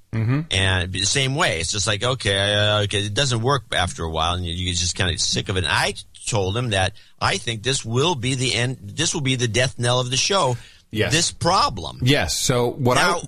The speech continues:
Speaker 2: now, on the other hand, which I didn't go into 'cause I didn't wanna write a long note, we do try to keep it light and humorous. I mean, it's, it's more, it's an entertaining show. We don't do it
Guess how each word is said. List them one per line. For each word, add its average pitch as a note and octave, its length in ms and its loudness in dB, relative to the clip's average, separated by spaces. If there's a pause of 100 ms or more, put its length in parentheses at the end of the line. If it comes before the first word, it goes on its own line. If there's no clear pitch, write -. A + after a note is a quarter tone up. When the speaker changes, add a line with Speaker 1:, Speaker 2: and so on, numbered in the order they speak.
(100)
Speaker 2:
now, F3 260 0
on E3 180 0
the D#3+ 180 -2
other C4+ 200 -2
hand, C3 400 0
which B2+ 160 -2
I C#3 60 0
didn't G3 180 -2
go C3 200 0
into C#3 200 -2
'cause G#2+ 160 -2
I B2 40 -2
didn't B2 100 -2
wanna G2+ 140 0
write G2+ 120 2
a F2+ 60 -2
long B2 340 0
note, E2+ 260 -2 (360)
we E3 180 2
do A3 240 0
try F3+ 220 2
to C#3+ 80 0
keep C#3 260 0
it A#2+ 140 -2
light A2+ 360 2
and A2+ 120 0
humorous. A2+ 640 0
I - 20 -2
mean, A#2+ 160 -2
it's, A#2 200 0
it's G#2+ 200 -2
more, D3 280 2
it's A#2+ 180 0
an A#2+ 140 0
entertaining C#3+ 680 0
show. E2 360 0
We A#2 220 0
don't B2+ 260 2
do B2 180 4
it A#2 100 0